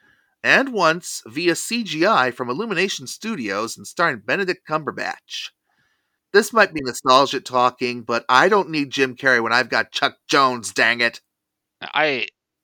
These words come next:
Speaker 2: I a hundred percent agree with you. I actually have not seen the Illumination one, but from what I've heard, it's very bland. Like I said, the only good thing I've ever, that I know of that came from it was the, uh,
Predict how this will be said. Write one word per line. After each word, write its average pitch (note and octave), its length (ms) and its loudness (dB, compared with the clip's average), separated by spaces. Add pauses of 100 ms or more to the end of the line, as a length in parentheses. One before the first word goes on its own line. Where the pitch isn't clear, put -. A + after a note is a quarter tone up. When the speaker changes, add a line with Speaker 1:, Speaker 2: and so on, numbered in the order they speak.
(120)
Speaker 2:
I C3+ 160 -2
a A#2 280 -2
hundred B2+ 340 -4
percent A2 320 -8
agree A2+ 260 -8
with G#2+ 180 -10
you. A2 140 -8 (420)
I G3+ 120 6
actually C#4 260 4
have D#3 120 -4
not C#3 240 2
seen C#3+ 400 -4
the D3+ 120 0
Illumination D3+ 680 -2
one, E3 240 0
but C#3+ 140 -6
from C#3+ 180 -10
what C#3+ 120 0
I've C#3 240 0
heard, C3 280 -2
it's - 560 -6 (480)
very C3+ 460 -2
bland. G2+ 640 -12 (640)
Like E3 180 2
I D3 60 4
said, C#3 220 2
the C3+ 100 4
only C#3+ 160 4
good C3+ 180 0
thing C3+ 180 0
I've C3 140 2
ever, B2+ 340 -2 (320)
that B2+ 300 0
I C3 140 4
know C3 180 2
of B2 140 0
that B2 120 -6
came B2+ 260 -4
from B2+ 220 -4
it A2+ 140 -6
was A#2 260 -4
the, A#2 220 -4
uh, G#2+ 180 -2